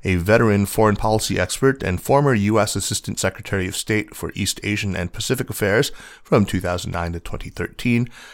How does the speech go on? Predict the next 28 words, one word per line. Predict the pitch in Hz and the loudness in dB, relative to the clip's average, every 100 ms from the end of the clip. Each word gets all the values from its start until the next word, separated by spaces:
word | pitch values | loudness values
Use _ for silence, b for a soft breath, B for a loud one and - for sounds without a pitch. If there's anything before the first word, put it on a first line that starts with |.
| B | B
has | - 107 - | 2 2 4
been | 113 | 2
appointed | 95 - 95 101 101 104 - - | 0 0 -2 0 -2 -4 -10 -2
as | 104 101 | 0 0
the | 104 | -2
coordinator | - 131 151 127 85 82 87 - | 0 4 6 6 0 0 -6 -8
for | - 101 92 | -2 0 2
the | 90 | 0
Indo-Pacific. | - 92 85 80 - - 101 80 - - _ _ _ _ _ _ _ _ _ - | 0 0 0 -2 -2 -2 -2 -8 -14 -20 _ _ _ _ _ _ _ _ _ -2
The | 95 | 4
move | 98 120 117 110 | 6 8 8 6
has | 104 | 2
been | - 110 | 2 0
interpreted | 101 123 127 127 131 - | 2 0 0 0 0 -2
by | - 98 | 0 2
most | 98 92 | 0 0
experts | 95 - - 95 - | -4 -4 -6 -4 -4
Caixin | - 98 113 104 | -2 -2 -2 -4
spoke | - 107 - | 0 0 0
to | 120 98 | -2 2
as | 98 98 - | 2 0 -2
signaling | - 131 120 123 120 117 B B B | -2 0 2 4 4 2 B B B
Biden | 107 113 123 117 | 6 6 8 6
will | 123 | 6
continue | 123 123 113 147 160 95 | 4 0 0 2 4 2
President | 90 98 90 104 90 | 0 -2 0 -2 0
Donald | 95 98 95 | 0 0 0
Trump's | 104 98 - | 0 -2 -4